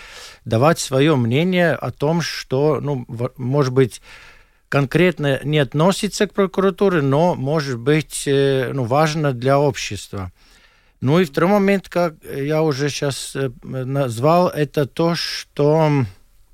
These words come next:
ну, к сожалению, люди разные,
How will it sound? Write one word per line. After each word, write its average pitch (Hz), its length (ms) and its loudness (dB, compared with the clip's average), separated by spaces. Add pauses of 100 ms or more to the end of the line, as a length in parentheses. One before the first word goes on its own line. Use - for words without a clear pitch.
(420)
ну, 120 140 -8
к - 60 -18
сожалению, 135 960 0
люди 131 320 0
разные, 127 640 0